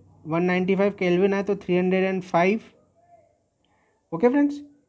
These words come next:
And, uh, ये वैल्यू पूरी आई and work done is minus twelve point five, ये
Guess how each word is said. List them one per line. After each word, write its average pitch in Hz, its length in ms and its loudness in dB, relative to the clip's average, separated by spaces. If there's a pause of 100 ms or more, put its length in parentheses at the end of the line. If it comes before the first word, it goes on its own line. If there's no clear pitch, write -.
(240)
And, 160 260 -4
uh, 160 300 2
ये 156 180 0
वैल्यू 165 260 0
पूरी 175 300 0
आई 214 180 2 (160)
and 151 160 -4
work 165 260 0
done 175 140 0
is 208 180 -2
minus 160 420 -2
twelve 147 300 -4
point 156 180 -4
five, 196 200 0
ये 254 300 2